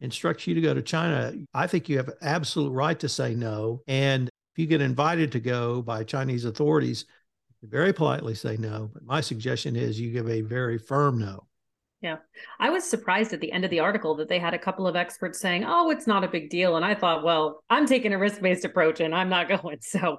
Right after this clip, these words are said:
Speaker 2: glad I saw the, <laughs> glad I saw the wall several years ago with a, with, when I went for a different reason. But no, I'm not going now for sure. Go ahead.
Speaker 1: Yeah. I wanted to cite an article on the Harvard Law School Forum on Corporate Governance, which is just,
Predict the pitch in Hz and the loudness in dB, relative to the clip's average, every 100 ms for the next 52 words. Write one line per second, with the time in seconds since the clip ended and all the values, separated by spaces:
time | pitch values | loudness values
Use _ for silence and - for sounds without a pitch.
0 | - - 233 240 254 247 220 208 - 294 | -4 0 2 2 2 2 2 -2 -2 2
1 | 247 302 - 277 247 208 220 214 208 208 | 4 4 4 4 4 4 6 6 4 0
2 | - - - - 240 240 233 226 202 196 | -4 -18 -4 2 4 6 6 6 4 2
3 | 175 175 175 175 165 160 _ _ 226 214 | 2 2 2 0 0 -2 _ _ 0 0
4 | 214 202 190 185 170 190 180 196 - 185 | 2 0 2 2 0 0 0 -2 -2 0
5 | 170 190 180 165 - - _ _ 220 202 | 2 0 0 -4 -8 -20 _ _ -2 2
6 | 202 180 160 156 208 190 - 185 170 151 | 2 2 0 0 2 2 2 0 0 2
7 | 151 143 160 160 165 165 156 151 139 - | 0 -2 -4 -4 -2 0 0 -2 -4 -8
8 | - - - 175 - _ _ _ _ - | -12 -6 -6 -6 -12 _ _ _ _ -20
9 | - - - - _ _ - 214 175 - | -20 -20 -20 -20 _ _ -8 -6 -8 -6
10 | - 277 190 - - 254 339 311 202 165 | 0 2 2 -4 0 4 4 6 4 4
11 | - _ - 208 190 170 165 175 180 175 | 0 _ -4 0 2 2 2 2 0 0
12 | 160 147 165 180 170 151 151 - 143 117 | 2 2 2 2 2 2 0 0 -4 -2
13 | 151 143 127 - 143 135 131 123 120 120 | -2 -2 -4 -2 -4 -2 -2 -2 -2 -2
14 | 120 - 147 - 131 202 170 - | -6 0 0 2 0 4 2 0